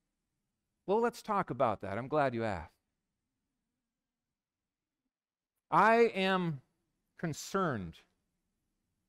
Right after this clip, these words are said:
about the use of this phrase. God's love is unconditional. And, and here's,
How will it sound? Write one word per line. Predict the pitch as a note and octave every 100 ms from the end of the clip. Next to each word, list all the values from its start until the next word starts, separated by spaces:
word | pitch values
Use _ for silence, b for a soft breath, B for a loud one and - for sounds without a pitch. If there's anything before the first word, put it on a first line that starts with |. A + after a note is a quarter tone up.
| _
about | C#3 B2+ E3+ E3+ C3+
the | C3+
use | D3 E3+ -
of | C#3 A#2
this | C#3 B2 - - - _ _ _ _
phrase. | - A#2+ E2+ - - - _ _ _ _ _ _ _ _ -
God's | E3 E3+
love | D#3 E3+ D3+
is | -
unconditional. | D3 D#3 C#3+ C#3 B2 C3 - A2 E2+ G2 _ _ -
And, | D3+ -
and | D3+
here's, | G#3+ A3 -